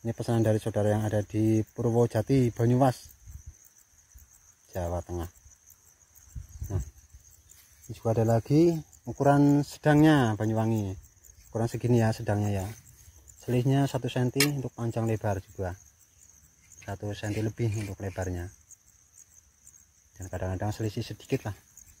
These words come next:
Nah, ini pesanan dari saudara yang ada di Bandung, Jawa Barat. Sudah tak asas, cuman sekedarnya.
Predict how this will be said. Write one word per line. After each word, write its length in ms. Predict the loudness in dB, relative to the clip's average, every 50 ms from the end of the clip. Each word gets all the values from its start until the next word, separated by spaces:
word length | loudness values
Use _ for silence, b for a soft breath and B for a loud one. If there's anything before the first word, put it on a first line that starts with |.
| _ _ _ _ _ _ -12 -6
Nah, 80 | -4 -4
ini 80 | -4
pesanan 320 | -4 -4 -4 -2 -2 0 0
dari 320 | 0 0 0 0 0 0
saudara 320 | -2 -4 -6 -6 -4 -2 0
yang 160 | 0 0 -2
ada 160 | -4 -6 -6
di 160 | -6 -6 -8
Bandung, 480 | -8 -6 -4 -4 -2 -2 -2 -4 -4 -4
Jawa 160 | -4 -6 -4
Barat. 240 | -6 -4 -4 -6 -6 -6 -12 -20 -20 -20 -20 -20 -20 -20 -20 -20 -20 -20 -20 -20 -20 -20 -20 -20 -20 -20 -20 -20 _ _ _ -10
Sudah 320 | -6 -4 0 2 2 2
tak 320 | 2 2 -2 -2 -2 -6 -10 -20 _ -6
asas, 320 | -4 0 2 0 0 0
cuman 480 | 0 0 2 2 4 2 2 2 2 0 -2 -6 _ _ _ -20 -20 -20 _ -16 -10
sekedarnya. 800 | -8 -6 -6 -6 -6 0 0 2 2 2 0 -2 -4 -6 -10 _